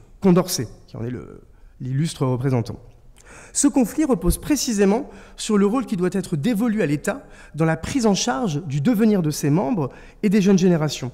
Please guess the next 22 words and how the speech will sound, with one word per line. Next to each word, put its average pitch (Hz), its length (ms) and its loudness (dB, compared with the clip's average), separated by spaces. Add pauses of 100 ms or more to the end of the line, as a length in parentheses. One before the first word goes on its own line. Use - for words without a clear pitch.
(480)
Pour 180 140 0
les 170 80 4
partisans 170 360 -2
de 165 60 2
l'éducation, 160 680 -4 (340)
l'État 170 260 2
doit 175 200 0
assurer 180 360 -2
une 175 100 4
éducation 147 460 -2
commune 214 560 2 (320)
à 151 80 0
l'ensemble 196 560 2
de 139 80 0
ses 143 220 0
membres 175 400 -2 (280)
afin 202 300 -2
de 175 100 -2
garantir 151 420 -2
une 156 160 4
stricte - 480 -8 (360)
égalité. 175 500 2